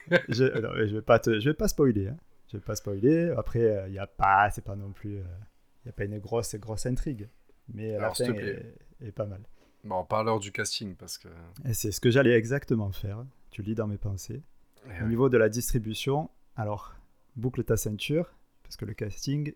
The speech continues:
Speaker 2: il décoiffe. Donc, on reste Jonathan Cohen dans le rôle de Marc, donc, euh, le,
Speaker 1: Donc,
Speaker 2: le Bachelor.
Speaker 1: Jonathan
Speaker 2: Jonathan
Speaker 1: Cohen,
Speaker 2: Cohen.
Speaker 1: pour rapp-, voilà, c'est, euh, c'est
Speaker 2: Vas-y.
Speaker 1: Serge le Mito.
Speaker 2: Tout à fait, c'est Serge le
Speaker 1: Mm.
Speaker 2: Mito, euh, dans la série Serge le Mito ou dans Bloqué.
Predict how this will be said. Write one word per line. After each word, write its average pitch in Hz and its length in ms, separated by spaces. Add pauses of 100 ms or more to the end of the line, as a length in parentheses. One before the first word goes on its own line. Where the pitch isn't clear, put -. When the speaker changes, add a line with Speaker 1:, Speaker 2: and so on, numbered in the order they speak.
Speaker 2:
il 117 100
décoiffe. - 520 (240)
Donc, 98 300 (300)
on 120 160
reste 127 360
Jonathan 131 400
Cohen 120 440
dans 113 120
le 107 80
rôle 104 200
de 104 80
Marc, 113 440 (120)
donc, 98 260
euh, 95 180
le, 98 60
Speaker 1:
Donc, 95 180 (260)
Speaker 2:
le 107 100
Bachelor. 120 500 (380)
Speaker 1:
Jonathan - 100
Speaker 2:
Jonathan 110 540
Speaker 1:
Cohen, 117 240
Speaker 2:
Cohen. 127 80
Speaker 1:
pour 113 180
rapp-, 101 200 (280)
voilà, 95 300
c'est, 98 340
euh, 87 240 (460)
c'est 101 220
Speaker 2:
Vas-y. 98 140
Speaker 1:
Serge 117 360
le 123 80
Mito. 117 440 (320)
Speaker 2:
Tout 98 260
à 101 60
fait, 110 320
c'est - 120
Serge 107 260
le 107 100
Speaker 1:
Mm. 107 40
Speaker 2:
Mito, 113 500
euh, 101 300 (180)
dans 107 120
la 104 80
série 104 220
Serge 98 180
le 104 80
Mito 104 380
ou 120 160
dans 107 160
Bloqué. 107 440